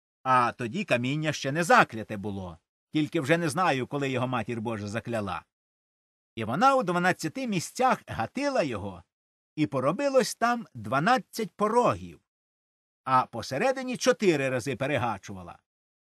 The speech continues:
Ненасицький зветься, там камінь поріс. У чотири раза каміння тут лежить,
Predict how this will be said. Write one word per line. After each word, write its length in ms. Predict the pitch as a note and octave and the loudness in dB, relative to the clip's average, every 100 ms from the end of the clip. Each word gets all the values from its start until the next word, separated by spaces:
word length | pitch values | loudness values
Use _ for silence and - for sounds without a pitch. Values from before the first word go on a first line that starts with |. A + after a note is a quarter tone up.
| _ _ _ - | _ _ _ -8
Ненасицький 960 | A#2 F#3+ F3+ - C4+ A#3 - - A#2+ | 0 4 4 4 2 0 -4 -10 -10
зветься, 580 | G#2 C#3 A2 - - D#2 - _ _ _ _ | -4 -2 -2 -6 -14 -16 -20 _ _ _ _
там 240 | - C#3 A#2+ | 2 2 4
камінь 360 | E3+ C3+ G#2 | 6 6 4
поріс. 440 | F#2+ G#2 F2+ - - _ _ _ _ - | -6 -8 -10 -14 -20 _ _ _ _ -4
У 120 | - | -2
чотири 500 | D4 D4 C#4 C4+ B3 | 0 0 0 2 4
раза 560 | A#3+ F#3+ B3 G#3+ A#2 F#2+ _ _ | 4 6 6 6 4 -2 _ _
каміння 520 | F3+ F#3+ E3 D3+ C#3 | 4 4 2 2 0
тут 180 | D#3 B2 | -2 -2
лежить, 460 | D3+ A2+ A2 - | -4 -2 -4 -6